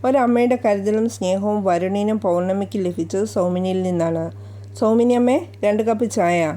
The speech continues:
അവൾ പറഞ്ഞു. എന്നിട്ട് സ്ലാബിൽ കയറിയിരുന്നു. സൗമിനി ചായ രണ്ട് കപ്പിലേക്ക് പാർന്നു. "മോള് കുടിക്ക്,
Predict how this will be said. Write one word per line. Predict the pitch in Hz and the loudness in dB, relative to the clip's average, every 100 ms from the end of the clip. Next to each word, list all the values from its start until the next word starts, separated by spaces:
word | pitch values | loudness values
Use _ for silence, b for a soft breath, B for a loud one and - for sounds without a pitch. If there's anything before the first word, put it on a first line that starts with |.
| 104 180 | -6 -2
അവൾ | 190 208 | 0 2
പറഞ്ഞു. | 196 165 160 147 - B B B 254 | 0 0 -2 -4 -8 B B B 0
എന്നിട്ട് | 277 277 294 | 2 2 0
സ്ലാബിൽ | 277 226 233 262 | 2 2 2 0
കയറിയിരുന്നു. | 254 196 196 202 170 165 160 - | 2 2 2 0 0 -2 -4 -6
സൗമിനി | - 214 202 214 226 | -4 0 2 4 2
ചായ | 214 190 180 202 | 2 2 2 2
രണ്ട് | 190 180 | 2 0
കപ്പിലേക്ക് | 196 165 175 180 190 | 0 0 0 0 0
പാർന്നു. | 190 165 165 170 151 - B B | 0 2 2 0 -2 -8 B B
"മോള് | - 277 285 | 0 2 2
കുടിക്ക്, | 285 185 175 | 0 -2 -2